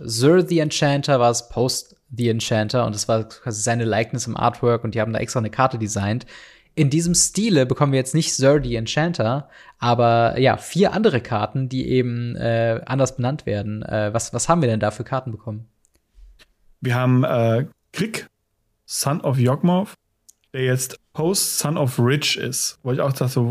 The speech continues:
Speaker 2: okay, ist Sohn des Reichen. Okay,
Speaker 1: <laughs>
Speaker 2: ähm, dann haben wir die Bolas Zitadelle, die zu Post Citadel wird.
Speaker 1: Mhm.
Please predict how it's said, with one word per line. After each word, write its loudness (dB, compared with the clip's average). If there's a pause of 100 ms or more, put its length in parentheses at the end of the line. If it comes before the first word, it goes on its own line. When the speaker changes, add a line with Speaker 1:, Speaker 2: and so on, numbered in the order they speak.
Speaker 2:
okay, -4
ist -6 (240)
Sohn 0
des 0
Reichen. -4 (200)
Okay, 2 (160)
Speaker 1:
<laughs> 0
Speaker 2:
ähm, 2 (320)
dann 0
haben 4
wir 4
die 4 (200)
Bolas 0
Zitadelle, 2
die 0
zu -2 (100)
Post -6
Citadel 2
wird. 0 (260)
Speaker 1:
Mhm. -4